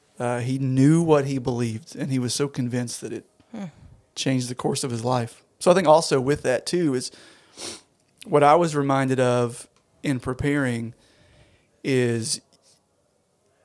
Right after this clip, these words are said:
Speaker 1: like, you gotta be really careful about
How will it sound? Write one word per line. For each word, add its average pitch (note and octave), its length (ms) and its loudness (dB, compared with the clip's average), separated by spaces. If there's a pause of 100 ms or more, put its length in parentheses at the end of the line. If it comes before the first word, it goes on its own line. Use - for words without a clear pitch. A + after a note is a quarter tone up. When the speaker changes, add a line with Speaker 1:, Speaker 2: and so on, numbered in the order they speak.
(540)
Speaker 1:
like, B2+ 160 -6
you D3+ 80 -4
gotta F3 120 2
be B2+ 100 0
really C#3 340 2
careful C#3+ 420 -2
about B2 380 -2